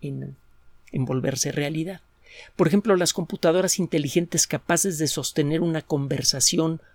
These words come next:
coherente, consistente por largo tiempo, es algo que todavía está por llegar. Ya falta poco.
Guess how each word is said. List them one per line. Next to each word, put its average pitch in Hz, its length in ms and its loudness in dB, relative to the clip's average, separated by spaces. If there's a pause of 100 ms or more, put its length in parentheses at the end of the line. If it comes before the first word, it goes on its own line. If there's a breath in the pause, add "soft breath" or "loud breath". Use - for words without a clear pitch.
(300 soft breath)
coherente, 147 840 2 (480)
consistente 160 880 0
por 135 220 -6
largo 156 300 0
tiempo, 170 400 -4 (180 loud breath)
es - 160 2
algo 220 260 4
que - 120 -2
todavía 175 520 2
está 156 280 0
por 147 240 -4
llegar. 175 340 0 (300 soft breath)
Ya 180 180 6
falta 160 460 6
poco. - 360 4